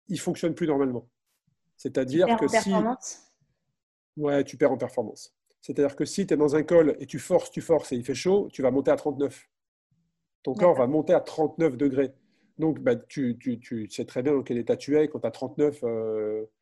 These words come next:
Speaker 2: T'es
Speaker 1: et
Speaker 2: pas au
Speaker 1: tu prends
Speaker 2: top.
Speaker 1: de la fièvre. Voilà, t'es pas au top. Et ben, imagine sur le vélo. Mais, mais, mais comme t'es dans l'effort, tu t'en rends pas forcément compte. Et donc, c'est là qu'il faut vraiment f-, faire, euh, jouer l'hydratation pour faire redescendre la, la, la température dans le moteur.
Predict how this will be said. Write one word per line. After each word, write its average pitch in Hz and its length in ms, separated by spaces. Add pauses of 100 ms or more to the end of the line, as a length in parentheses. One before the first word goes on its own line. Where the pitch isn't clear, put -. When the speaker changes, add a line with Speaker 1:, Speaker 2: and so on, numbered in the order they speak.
(280)
Speaker 2:
T'es 254 100
Speaker 1:
et - 20
Speaker 2:
pas 330 100
au 349 40
Speaker 1:
tu 262 60
prends 220 100
Speaker 2:
top. 120 100
Speaker 1:
de 123 40
la 123 80
fièvre. - 220 (160)
Voilà, 143 180
t'es 135 140
pas 127 120
au 131 60
top. 202 280
Et 131 60
ben, 127 100
imagine 160 340
sur 160 140
le 139 60
vélo. 135 240 (440)
Mais, 143 160
mais, 127 340
mais 135 160
comme 185 180
t'es 170 100
dans 156 80
l'effort, 147 320
tu 156 100
t'en 139 100
rends 120 140
pas 156 140
forcément 160 440
compte. 156 320 (640)
Et 143 120
donc, 165 260
c'est 147 200
là 185 200
qu'il 185 160
faut 143 140
vraiment 151 360
f-, - 520
faire, 135 340
euh, 127 220
jouer 139 220
l'hydratation 135 680 (260)
pour 165 160
faire 127 240
redescendre 160 500
la, 147 80
la, 127 340
la 123 100
température 131 540
dans 135 80
le 131 60
moteur. 131 340